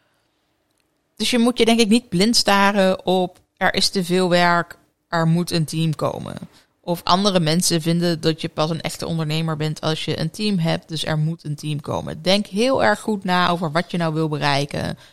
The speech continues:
wat jouw persoonlijke skills zijn. Of dit iets is wat je zelf kunt doen, of dat het handig is om daar nog, ehm,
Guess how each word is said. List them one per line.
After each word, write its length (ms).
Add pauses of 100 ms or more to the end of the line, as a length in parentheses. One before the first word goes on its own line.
(420)
wat 360
jouw 520
persoonlijke 1000 (120)
skills 600
zijn. 460
Of 180
dit 140
iets 180
is 160
wat 140
je 60
zelf 300
kunt 220
doen, 320 (380)
of 360
dat 160
het 120
handig 420
is 340
om 400
daar 320
nog, 420
ehm, 240